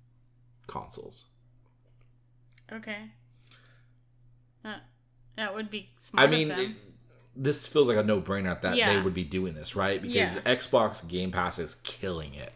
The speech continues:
Speaker 2: Yeah.
Speaker 1: Okay, they are fucking killing it.
Speaker 2: Yeah, exactly.
Speaker 1: And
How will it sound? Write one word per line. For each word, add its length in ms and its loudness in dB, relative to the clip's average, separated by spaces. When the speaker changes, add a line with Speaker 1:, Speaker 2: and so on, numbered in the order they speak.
Speaker 2:
Yeah. 200 2
Speaker 1:
Okay, 240 0
they 180 4
are 120 0
fucking 580 -8
killing 360 -10
it. 160 -12
Speaker 2:
Yeah, 220 -6
exactly. 480 -10
Speaker 1:
And 720 -2